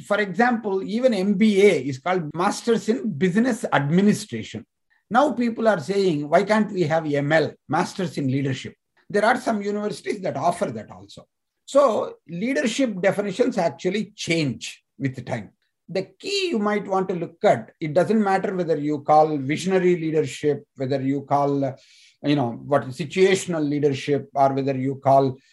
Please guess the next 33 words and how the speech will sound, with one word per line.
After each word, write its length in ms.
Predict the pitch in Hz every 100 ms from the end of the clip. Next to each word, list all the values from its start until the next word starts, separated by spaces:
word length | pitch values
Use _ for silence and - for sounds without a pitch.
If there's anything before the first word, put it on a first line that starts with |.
| _ -
transformational 760 | 170 185 214 202 190 - 170 143
leadership, 580 | 147 139 127 151 139 -
or 260 | 135 135
whether 260 | 135 131 135
you 140 | 135
call 220 | 131 135 127
supply 400 | 139 131 226 226
chain 240 | 190 175
leadership, 560 | 147 143 139 127 139 - _ _ _ _ -
different 420 | 220 - 311 247
type 180 | 180 135
of 140 | 123
things. 240 | 156 170 - _ _ _ -
Ultimately, 760 | 233 254 - 277 240 214 214
leadership 460 | 196 180 180 180 185
is 120 | 170 147
about 320 | 139 185 -
three 180 | 139 131
things. 460 | 123 95 - - _ _ _
One 240 | - 214 311
is 140 | 220
about 340 | 202 170 208 170
making 420 | 147 147 180 147
decisions, 720 | 123 127 - 98 - - - _ _ _ _ -
making 480 | 180 190 220 185 - -
tough 280 | 214 - -
decisions. 640 | 165 156 143 185 202 - _ _ _
Other 220 | 156 180
people 300 | 180 185 175
have 220 | 143 143 127
difficulty 440 | 123 139 139 131
making 380 | 143 117 - 110
decisions. 640 | 104 - 87 87 85 -